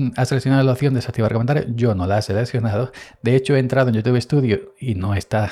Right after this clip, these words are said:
seleccionada. Sigue estando normal y corriente. Es posible que YouTube haya desactivado los comentarios en algunos contenidos por motivos de seguridad, por ejemplo, para proteger a menores de edad o por infracciones que afectan a la seguridad.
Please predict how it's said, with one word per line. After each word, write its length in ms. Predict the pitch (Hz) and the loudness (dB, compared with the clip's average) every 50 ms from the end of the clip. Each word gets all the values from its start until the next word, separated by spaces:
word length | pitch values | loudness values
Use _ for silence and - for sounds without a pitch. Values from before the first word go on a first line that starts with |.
| - - - | -6 -12 -14
seleccionada. 720 | - - 95 90 87 - - 110 110 110 113 127 139 - | -10 -8 -8 -8 -8 -8 -8 -6 -6 -4 -6 -6 -8 -8
Sigue 240 | - - - 117 110 | -10 -8 -6 -4 -4
estando 300 | 107 - - 110 113 113 | -4 -4 -4 -4 -2 -2
normal 320 | 107 104 107 104 101 104 107 | -2 -2 -2 -2 -4 -4 -4
y 40 | |
corriente. 520 | - 123 117 123 131 123 120 - 143 151 _ _ - - - - - - - - - - - - _ - - - _ _ _ _ | -4 -4 -4 -2 -2 -4 -4 -6 -8 -10 _ _ -20 -20 -20 -20 -20 -20 -20 -20 -20 -20 -20 -20 _ -20 -20 -20 _ _ _ _
Es 120 | - 156 151 | 0 0 0
posible 400 | - 165 151 - 180 170 160 147 | 0 -2 -2 0 2 2 4 4
que 100 | 139 131 | 2 2
YouTube 300 | 127 123 156 147 143 143 | 2 2 2 2 4 4
haya 180 | 147 156 151 | 4 4 4
desactivado 480 | 143 143 131 139 131 - 139 147 151 151 | 2 2 0 -2 -4 -2 0 2 2 2
los 100 | 143 - | 2 2
comentarios 500 | - 131 131 131 151 156 151 139 123 - | 0 0 0 2 2 2 2 2 2 2
en 100 | 127 120 | 2 2
algunos 320 | 123 123 123 147 151 131 | 2 2 2 2 0 0
contenidos 400 | - 123 123 - 139 156 143 131 | 0 0 0 2 2 2 0 0
por 140 | - 127 113 | 0 0 0
motivos 300 | 117 113 127 143 143 143 | 0 0 0 0 0 0
de 20 | 131 | 0
seguridad, 380 | - 139 131 131 147 147 131 - | 0 0 0 0 0 0 0 -2
por 100 | 113 104 | -2 -2
ejemplo, 480 | 117 139 135 131 107 - - - - - | -2 -2 -2 -2 -2 -4 -4 -8 -4 -2
para 200 | 117 110 104 - | 0 0 0 0
proteger 420 | - - - 104 - - 131 123 | 0 -2 -2 -2 -2 -2 0 0
a 20 | |
menores 300 | 117 120 120 123 120 120 | 0 0 0 0 0 0
de 160 | 127 135 131 131 | 0 0 0 2
edad 280 | 127 135 - - - - | 0 0 -2 -4 -4 -4
o 160 | - 127 123 | -4 -2 -2
por 240 | - 135 143 - - | 0 -2 -2 -2 -2
infracciones 680 | 131 117 - - 104 - - - 127 120 120 127 123 - | -4 -4 -4 -4 -6 -6 -4 -4 -2 0 0 0 -2 -4
que 200 | - - 135 - - | -6 -8 -6 -6 -6
afectan 420 | 117 - - 120 - - 123 123 | -6 -6 -6 -8 -8 -6 -4 -2
a 40 | 120 | -2
la 60 | 120 | -2
seguridad. 440 | - - 127 127 131 131 139 151 | -2 0 0 2 2 2 2 0